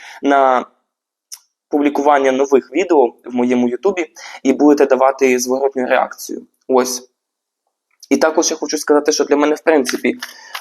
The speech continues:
формат сьогоднішнього відео буде як новинка така. Да? Я входжу в двадцять п'ятий рік з нового старту, з нової ноти. Ось. І хочу наперед сказати,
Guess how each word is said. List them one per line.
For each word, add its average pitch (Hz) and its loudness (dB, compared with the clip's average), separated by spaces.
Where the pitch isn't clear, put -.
формат 160 2
сьогоднішнього 139 0
відео 123 0
буде 123 0
як 120 0
новинка 127 2
така. 151 0
Да? 131 2
Я 147 4
входжу 156 2
в 151 -4
двадцять 156 -2
п'ятий 160 2
рік 160 -2
з 123 -8
нового 147 4
старту, 143 -2
з 131 -14
нової 135 -4
ноти. 123 -4
Ось. - 0
І 160 2
хочу 185 2
наперед 160 0
сказати, 143 -2